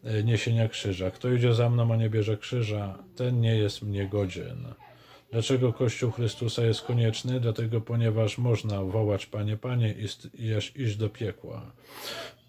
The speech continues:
Wstaną właśnie wtedy tacy: „O, myśmy głosili w Twoim imieniu, myśmy uzdrawiali, myśmy to robili, tamto, idźcie precz, nie znam was”.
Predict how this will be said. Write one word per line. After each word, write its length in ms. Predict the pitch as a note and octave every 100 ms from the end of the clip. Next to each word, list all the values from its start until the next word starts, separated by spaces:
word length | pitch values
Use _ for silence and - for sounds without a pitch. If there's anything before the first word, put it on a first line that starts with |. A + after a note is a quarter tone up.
| -
Wstaną 520 | - - C3+ A#2+ A2
właśnie 320 | A2 G#2 B2
wtedy 440 | - A#2+ A2 A2+
tacy: 580 | G#2 - G#2+ - A2 G#2 - - - -
„O, 240 | B2+ B2+
myśmy 320 | B2 B2 C3
głosili 480 | A#2+ B2 - B2+ B2
w 60 | A#2
Twoim 400 | - B2 A#2+ B2
imieniu, 380 | A#2+ B2 B2 A#2+
myśmy 340 | A#2 - A#2
uzdrawiali, 680 | A#2 A2+ A#2+ A#2+ C3 B2+ A#2+
myśmy 340 | A#2+ A2 A#2+
to 140 | A2+ B2
robili, 380 | A#2+ A#2 A#2
tamto, 380 | A2 A2+ G#2+ A2
idźcie 420 | - B2 - -
precz, 400 | A2 - A2+ A2
nie 260 | C3 B2 F#2+
znam 360 | F2+ F#2 F2 E2
was”. 680 | - - - - - -